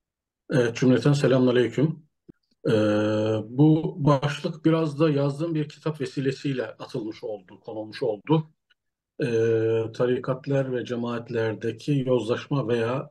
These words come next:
siyasetin yozlaştırdığı tarikatlar ve cemaatler diye iki hafta önce, e, online bir e-book, yani e-book, e, basılı değil de, e, online bir kitabımız çıkmış oldu.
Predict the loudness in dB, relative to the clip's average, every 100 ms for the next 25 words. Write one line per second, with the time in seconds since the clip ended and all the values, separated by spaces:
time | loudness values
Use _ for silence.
0 | _ -8 0 2 2 -2 2 2 2 0
1 | -4 -4 -8 -4 -2 -2 -2 -4 -4 -2
2 | -2 -2 -2 -2 -4 0 0 0 0 -2
3 | -2 -14 _ _ _ _ _ _ -6 2
4 | 2 2 0 2 0 -2 -4 -8 -4 2
5 | 4 4 2 -2 -6 -8 -12 _ _ -4
6 | -2 -2 0 2 2 -4 -6 -12 -16 -8
7 | -6 -4 -2 -2 -2 -8 -18 -20 _ _
8 | _ _ -8 -4 -2 0 0 0 -2 0
9 | -2 2 0 2 2 4 4 0 -2 _
10 | _ _ _ _ -12 -10 -8 -10 -10 -10
11 | -8 -4 0 4 4 2 -2 -4 -4 -2
12 | -2 -4 -6 -8 -6 -4 -4 -2 -2